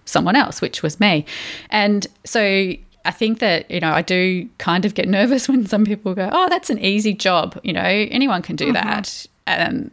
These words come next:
Speaker 1: I'm thinking, "Mm, anyone can, but to do it without causing harm is a lot harder."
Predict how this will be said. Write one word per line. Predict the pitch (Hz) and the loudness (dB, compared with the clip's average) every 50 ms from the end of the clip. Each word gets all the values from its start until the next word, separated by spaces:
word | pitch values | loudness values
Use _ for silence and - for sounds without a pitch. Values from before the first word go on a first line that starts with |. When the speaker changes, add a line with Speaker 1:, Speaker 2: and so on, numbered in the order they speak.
| _ - - | _ -6 -4
Speaker 1:
I'm | 190 175 - | -4 -4 -4
thinking, | - 190 165 - - 254 254 | -4 -6 -6 -4 -2 0 0
"Mm, | 247 240 240 233 240 240 240 _ - - - - - - - - - - _ - | 2 2 2 2 2 0 -2 _ -20 -20 -20 -20 -20 -20 -20 -20 -20 -16 _ -2
anyone | 254 262 302 294 269 233 214 190 | 0 2 2 2 2 0 0 -2
can, | - - - - 175 170 202 262 370 370 302 - _ _ _ _ _ _ _ _ _ - | -4 -6 -4 -2 0 2 2 2 0 0 -4 -12 _ _ _ _ _ _ _ _ _ -4
but | - 202 180 - - _ _ _ _ _ _ _ _ _ - - | 0 0 0 0 -2 _ _ _ _ _ _ _ _ _ -10 -6
to | - 202 | -6 -4
do | 180 - 214 226 | -2 0 0 0
it | 220 - | 2 0
without | 208 196 - 185 175 160 - - - | -2 -2 0 0 0 0 -2 -6 -10
causing | - - 180 185 175 170 160 | -4 -2 -2 0 0 -2 -2
harm | 156 - 190 170 202 247 277 262 190 | -2 -2 0 2 2 2 2 2 0
is | 156 | 0
a | - 165 | -2 -4
lot | 160 160 160 - - - | -2 0 -2 -2 -2 -6
harder." | - - - - 165 165 - - 165 | -8 -6 -4 -4 -2 -4 -6 -8 -10